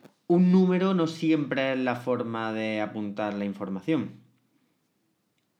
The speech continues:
En un mundo tan visual como en el que nos rodea, pues un icono puede ser de gran ayuda. La potencia de I dos C E O radica en poder procesar todos esos iconos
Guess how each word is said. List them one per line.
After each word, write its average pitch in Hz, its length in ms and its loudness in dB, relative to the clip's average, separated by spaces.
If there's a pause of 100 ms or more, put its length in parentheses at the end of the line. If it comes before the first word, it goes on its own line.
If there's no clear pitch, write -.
(340)
En 120 120 -2
un 131 120 0
mundo 139 320 0
tan 135 220 -2
visual 127 380 -4
como 104 200 -4
en 101 80 -4
el 98 80 -6
que 101 140 -6
nos 101 160 -6
rodea, 117 580 -6
pues 101 560 -10
un 131 180 -2
icono 131 600 -2 (100)
puede 117 320 -2
ser 104 240 -6
de 98 120 -6
gran 95 240 -6
ayuda. 110 360 -8 (840)
La 110 160 -4
potencia 135 460 -2
de 151 80 0
I 147 40 2
dos 147 200 -2
C 151 100 -2
E 165 60 2
O - 20 -4
radica 139 680 -4
en 110 160 -10
poder 117 280 -6
procesar 120 600 -6
todos 135 360 0
esos 127 260 -2
iconos 147 400 -4